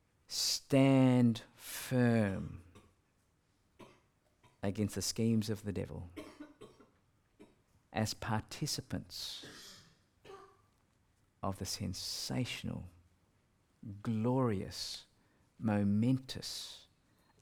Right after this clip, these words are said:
unbelievable, life-transforming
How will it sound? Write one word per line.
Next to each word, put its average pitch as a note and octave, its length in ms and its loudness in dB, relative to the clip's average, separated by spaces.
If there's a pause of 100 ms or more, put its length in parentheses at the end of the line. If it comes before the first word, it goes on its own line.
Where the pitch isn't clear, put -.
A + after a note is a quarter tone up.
(160)
unbelievable, A#2 1500 2 (380)
life-transforming F#2+ 1500 -2